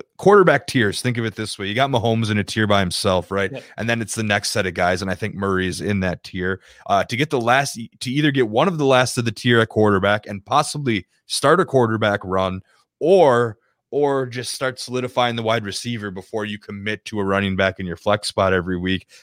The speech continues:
Speaker 1: I think, uh, I would have gone probably the other direction there. And it's not necessarily anything that has to do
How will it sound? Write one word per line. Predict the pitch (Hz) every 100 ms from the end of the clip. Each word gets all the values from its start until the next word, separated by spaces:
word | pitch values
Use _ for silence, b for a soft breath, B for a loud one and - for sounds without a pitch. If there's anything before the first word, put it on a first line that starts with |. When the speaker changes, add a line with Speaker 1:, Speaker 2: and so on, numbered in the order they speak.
| B
Speaker 1:
I | 104
think, | - 117 -
uh, | 104 98
I | - 117
would | 135
have | 131 104
gone | 117 113 110 107 104
probably | - 113 113 117 113 101
the | 101
other | 98 98
direction | 90 92 92 - 92 92
there. | 101 98 b b
And | 120
it's | 123
not | 190 151
necessarily | 143 127 - 139 135 131 113
anything | 117 113 120 113
that | 101 110
has | 107 104 - - -
to | 101
do | 90 113 107 104